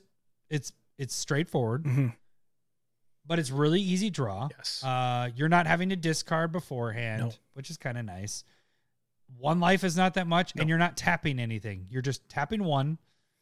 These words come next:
Speaker 1: that you're not tapping the enchantment
Speaker 2: Yeah.
Speaker 1: to do the
Speaker 2: Yep.
Speaker 1: effect.
Speaker 2: You can
Speaker 1: You're
Speaker 2: do this
Speaker 1: just
Speaker 2: as
Speaker 1: tapping
Speaker 2: many
Speaker 1: one.
Speaker 2: times as you have mana available.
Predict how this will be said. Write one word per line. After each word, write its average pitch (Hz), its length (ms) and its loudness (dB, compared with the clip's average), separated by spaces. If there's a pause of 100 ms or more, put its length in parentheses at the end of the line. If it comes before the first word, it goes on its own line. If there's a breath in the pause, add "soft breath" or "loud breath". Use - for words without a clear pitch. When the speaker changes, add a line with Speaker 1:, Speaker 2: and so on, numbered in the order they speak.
(360)
Speaker 1:
that 147 120 -6
you're 135 100 -4
not 139 160 0
tapping 139 300 -2
the 123 120 0
enchantment 120 400 -2
Speaker 2:
Yeah. 104 40 -6
Speaker 1:
to - 140 -12
do 117 220 -4
the 113 120 -4
Speaker 2:
Yep. 107 100 -4
Speaker 1:
effect. - 440 -8
Speaker 2:
You 147 60 -2
can 143 140 2
Speaker 1:
You're 147 120 4
Speaker 2:
do 139 60 2
this 127 120 0
Speaker 1:
just 139 100 -4
Speaker 2:
as 135 60 -8
Speaker 1:
tapping - 260 2
Speaker 2:
many 160 180 6
Speaker 1:
one. 175 120 4
Speaker 2:
times 151 260 2
as 135 160 -4
you 139 120 -2
have 135 220 -4
mana 135 260 -4
available. 113 580 -8